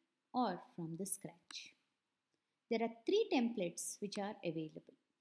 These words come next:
Click on Add Rule, Rule from Template, and you can see the three templates which are available, which include block account on multiple failed screen unlocks,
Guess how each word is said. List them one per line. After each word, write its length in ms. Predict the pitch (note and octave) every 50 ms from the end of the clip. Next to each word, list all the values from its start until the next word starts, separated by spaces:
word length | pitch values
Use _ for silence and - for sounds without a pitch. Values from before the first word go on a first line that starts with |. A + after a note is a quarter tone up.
| _ _ _ _ _ _ _ _ _ _ _ _ _ _ _ _ _ _ _ -
Click 160 | - A3 F#3+ - G3
on 240 | F#3 F3 F3+ F3 G3+ - _ _ _ _ _ -
Add 200 | F3+ F3 F#3 F3+ - G#3
Rule, 180 | A#3 D4+ G4 - - _ _ - - _ _ _ _ _ _ _ _ _ _ -
Rule 220 | - A3 C#4 E4 E4+ E4+
from 160 | - A3+ F#3+ F#3
Template, 480 | - G3 F#3 F3+ - E3+ E3 E3+ _ - -
and 140 | F#3+ F#3+ F#3+
you 120 | G3 F#3+ -
can 160 | G3 F#3+ F#3
see 200 | - - C#4 C#4+
the 140 | A3 G3 F#3 - - -
three 180 | - C4+ C#4 C4 C4
templates 520 | G#3+ F#3 F3 - F3 F3 F3 - - - _ _ _ _ _ _ _ _ -
which 160 | F#3+ F#3 F#3
are 100 | F#3 F3
available, 480 | F3 E3+ D3+ E3 D#3 D3+ - - - - - _ _ _ _ _ _ _ _
which 180 | - F#3+ F3 -
include 400 | G3 F#3+ F#3+ - A#3 C#4 D#4 C4+ - - - - _ _ _ _ _ -
block 280 | F#3+ G3+ G3+ G#3 G#3 A3
account 380 | G3+ G3+ - G3 G3+ G#3 F#3+
on 160 | F#3+ F#3 F3+
multiple 400 | F3 E3+ E3+ E3 - - - G3 F#3+ -
failed 280 | G#3+ G3+ G3+ G#3 G#3 -
screen 340 | - - - A#3 A3+ A3 A3
unlocks, 600 | G#3+ G#3+ A3 B3 C#4+ E4 - - - - - -